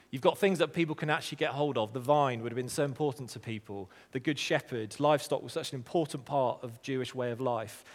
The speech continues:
These are all things that Jesus is putting a hook out and saying, "All right, you're gonna understand this because I'm gonna speak in terms that you can relate to."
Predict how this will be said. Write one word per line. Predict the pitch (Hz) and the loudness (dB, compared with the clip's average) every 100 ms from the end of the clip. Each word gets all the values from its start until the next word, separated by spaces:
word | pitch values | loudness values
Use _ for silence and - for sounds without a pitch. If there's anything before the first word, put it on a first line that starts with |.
| - - | -20 -4
These | 151 156 | 0 2
are | |
all | 175 185 | 6 6
things | 175 160 135 117 | 6 4 2 0
that | 135 127 - | 0 0 0
Jesus | 156 147 143 | 0 0 -2
is | |
putting | - 156 139 | -4 -2 0
a | |
hook | 117 190 - | 2 2 2
out | 117 120 | -2 -2
and | 123 | 0
saying, | 151 131 | 0 4
"All | 139 | 4
right, | 127 | 4
you're | 135 | 2
gonna | 156 147 | 0 2
understand | 143 131 165 151 120 | 0 0 2 4 2
this | 143 | -4
because | - 131 | -8 -8
I'm | 127 | -6
gonna | 123 | -6
speak | - - 143 127 151 | -8 -4 -4 -2 -6
in | 127 | -6
terms | - 139 113 135 156 - - - | 0 2 2 -2 -8 -12 -18 -4
that | 139 | -2
you | 135 | 0
can | 127 120 | -4 -2
relate | 120 131 151 156 | 4 4 4 0
to." | - 104 92 | -10 -8 -8